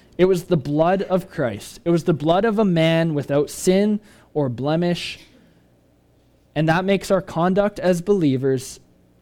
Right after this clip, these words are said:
all the more important, to be daily renewed in the living grace of God, to gird up the loins of our mind,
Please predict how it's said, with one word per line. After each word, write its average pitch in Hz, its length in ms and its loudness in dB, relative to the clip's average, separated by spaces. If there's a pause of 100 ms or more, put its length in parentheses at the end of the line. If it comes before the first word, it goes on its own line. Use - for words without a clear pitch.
(120)
all 139 180 2
the 175 100 2
more 156 240 0
important, 127 640 -4
to 156 100 -4
be 151 160 -2
daily 156 460 4
renewed 151 540 2
in 147 140 -6
the 139 80 -2
living 131 360 -4
grace 135 260 -2
of 139 140 -6
God, 113 280 -6
to 190 80 2
gird 185 380 4
up 214 240 0
the 190 100 2
loins 175 440 2
of 180 120 2
our 175 180 4
mind, 143 480 0